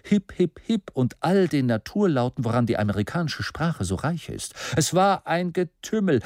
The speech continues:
ein Lärm ohnegleichen. Die Kehlen schrien, die Hände klatschten, die Füße stampften auf den Boden der Säle. Wenn sämtliche Waffen dieses Artilleriemuseums gleichzeitig losgegangen wären,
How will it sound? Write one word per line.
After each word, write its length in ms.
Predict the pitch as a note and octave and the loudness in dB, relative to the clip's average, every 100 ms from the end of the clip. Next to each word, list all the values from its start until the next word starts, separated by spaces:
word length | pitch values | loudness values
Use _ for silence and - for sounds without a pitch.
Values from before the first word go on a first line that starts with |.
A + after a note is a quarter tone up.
| - | -2
ein 180 | - D#3+ | 0 2
Lärm 580 | D3 D#3+ F3+ F#3+ G3 F#3 _ | 4 4 4 2 -2 -2 _
ohnegleichen. 920 | D3+ D#3+ D#3+ D#3 - A#2+ G#2 - E2 - - - - | 0 0 0 -4 -2 -2 -2 -4 -8 -8 -14 -20 -4
Die 140 | F3+ - | -2 2
Kehlen 500 | G#3 A3 A3 G#3+ G3 | 4 4 4 2 0
schrien, 760 | - - D3 G3+ A#3 A#3 A3 | -4 -2 0 2 4 2 2
die 160 | E3+ C#3 | 2 2
Hände 500 | D#3 G3+ G3+ F#3 E3+ | 2 2 2 2 0
klatschten, 880 | - - F3+ A3 G#3+ - - - F3+ | -2 0 2 2 2 -4 -6 -4 -2
die 80 | E3+ | -2
Füße 380 | - A3 - | 0 0 0
stampften 840 | D3 - - G3+ A3 G3 - - F3 | -2 -4 0 0 0 -4 -10 -8 -4
auf 300 | C#3 D#3 - | 0 0 0
den 180 | C3+ | -2
Boden 460 | A2+ G#3 A3 G#3+ E3+ | 2 2 4 2 0
der 160 | C#3+ A#2 | -2 0
Säle. 440 | A2+ D3+ D3+ D3 - - - - | 2 4 4 0 -4 -20 -16 -4
Wenn 180 | D#3+ D#3+ | 0 2
sämtliche 640 | B2 A3 A#3 G3+ - C#3+ | 2 0 0 -4 -2 2
Waffen 320 | F3+ F#3 F3 | 2 2 -4
dieses 360 | C3+ D#3+ C#3+ - | -2 -4 -4 -2
Artilleriemuseums 1080 | D#3 - C#3 A#2+ F#3 A3+ C3+ G#2 C3 B2 - | -4 0 0 2 2 2 2 2 2 0 0
gleichzeitig 680 | C#3+ F#3+ - - D3 B2+ - | 2 2 -2 -6 -6 -4 2
losgegangen 720 | E3+ D#3+ D3+ - B2 B2 A2 | 2 2 -2 -2 0 0 2
wären, 280 | A#2+ B2 | 2 0